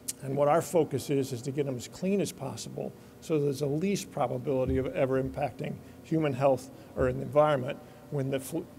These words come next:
when the fluids, if they have to be used again to treat a fire. So, uh,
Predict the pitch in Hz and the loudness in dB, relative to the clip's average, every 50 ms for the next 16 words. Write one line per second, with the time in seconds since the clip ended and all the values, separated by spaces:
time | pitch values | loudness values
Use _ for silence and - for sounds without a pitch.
0 | - 147 156 139 113 - 180 175 165 170 135 165 151 - 147 123 147 143 127 - | -8 -6 -6 -4 -4 0 2 4 4 4 2 0 0 0 0 4 4 4 4 2
1 | 151 131 135 139 143 143 139 131 117 131 127 139 151 151 139 135 143 135 131 - | 0 0 0 2 2 0 0 0 -2 -2 2 2 4 4 4 2 -2 -4 -8 -12
2 | - - - 135 - - 143 127 135 131 - 151 147 147 143 135 131 131 - - | -16 -12 -12 -10 -4 -4 -4 -2 -4 -4 0 2 2 4 2 0 -2 -8 -10 -16
3 | - - - - - - - - - - - - - 233 226 190 151 139 - - | -16 -18 -20 -20 -20 -20 -20 -20 -20 -18 -10 0 6 10 10 10 10 8 4 -4
4 | - - - - - - - - - - 107 - - | -14 -16 -16 -16 -16 -14 -6 0 2 4 4 4 0